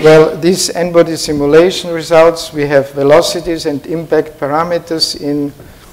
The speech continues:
let's say, early planetary systems, not only our own one, what we hope, uh, for different planetary masses and impact mass ratios, which is b-, important from small asteroids to larger bodies.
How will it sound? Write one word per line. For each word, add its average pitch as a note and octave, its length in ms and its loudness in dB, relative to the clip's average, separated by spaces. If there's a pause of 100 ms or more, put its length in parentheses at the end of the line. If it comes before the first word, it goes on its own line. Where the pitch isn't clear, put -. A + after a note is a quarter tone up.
(680)
let's D3+ 300 2
say, D#3 220 6
early D#3 260 4
planetary D3 560 0
systems, D#3 580 -6
not D3 220 -2
only C#3 320 2
our B2+ 260 -2
own E3 320 2
one, D#3 300 2
what D3 220 -2
we C#3+ 100 -4
hope, D3+ 400 2 (560)
uh, C3+ 160 6
for D3+ 220 4
different D#3 580 2
planetary C#3+ 560 2
masses D3+ 680 0
and - 260 -12
impact C#3+ 480 -4
mass C3 340 0
ratios, C#3+ 640 2
which C3 240 -8
is B2+ 160 -8
b-, C3+ 140 -16 (100)
important D#3 720 0
from C3 480 -6
small D3 560 0
asteroids C#3 640 -6
to C3 240 -8
larger B2+ 500 -4
bodies. B2 560 -4